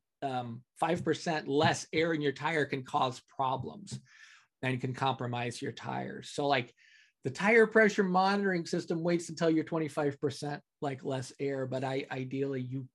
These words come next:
you really don't wanna be too low. And like some of my examples, it can cause problems. I read about one guy in Connecticut here in the States. He got in an accident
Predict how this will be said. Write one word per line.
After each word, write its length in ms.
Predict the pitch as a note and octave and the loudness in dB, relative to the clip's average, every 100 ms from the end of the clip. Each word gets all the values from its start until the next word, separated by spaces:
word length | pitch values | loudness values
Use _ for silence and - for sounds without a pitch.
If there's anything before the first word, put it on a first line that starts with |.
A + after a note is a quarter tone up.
| - | -10
you 140 | C#3 C3 | -8 -2
really 280 | F3 G3+ F3+ | 4 4 6
don't 220 | F#3 - | 2 0
wanna 200 | D#3 D3 | -4 -4
be 180 | C3 B2+ | -4 -4
too 240 | - C3+ | -4 -6
low. 420 | A#2+ A#2 A2+ A#2 - - - - - - - | -4 -4 -4 -4 -8 -20 -20 -20 -20 -20 -12
And 640 | C3 B2+ B2+ B2 B2 B2 B2+ | -6 -4 -2 -2 -4 -4 -6
like 280 | C3+ C3+ C3 | -4 -4 -4
some 200 | - C#3 | -4 -4
of 160 | B2+ B2 | -4 0
my 200 | C3 C#3 | 2 4
examples, 880 | C3 B2 C3+ B2+ A#2 B2 A#2+ - | 2 0 -2 -2 -2 -4 -6 -8
it 200 | - B2+ | -10 -10
can 160 | C3 C3 | -8 -10
cause 340 | B2 A#2+ A#2 | -6 -4 -4
problems. 680 | - - B2 A#2 A#2+ B2 - - _ _ _ _ _ - - | -4 0 0 0 -8 -12 -14 -18 _ _ _ _ _ -14 -4
I 100 | C3+ | 0
read 220 | C3+ D3+ | 4 6
about 280 | D#3 C#3+ C3+ | 6 6 6
one 180 | C3+ D3 | 2 2
guy 260 | C#3 C3 | 2 2
in 220 | B2 B2 B2 | 2 -2 -6
Connecticut 560 | C3+ C3+ C3+ C3 B2 | -4 0 0 0 -2
here 180 | C3 C3 | 0 0
in 100 | B2 | 0
the 80 | A#2 | -6
States. 460 | - C3+ C3 - - _ - - _ _ | -2 0 0 -2 -16 _ -20 -20 _ _
He 160 | - D#3+ | 0 4
got 200 | D#3+ F3+ | 6 6
in 140 | F3+ | 4
an 140 | D3 C3+ | 2 -2
accident 800 | C3+ D#3 G3 - C3 A#2+ A#2 - | -6 -6 -6 -6 -6 -6 -12 -14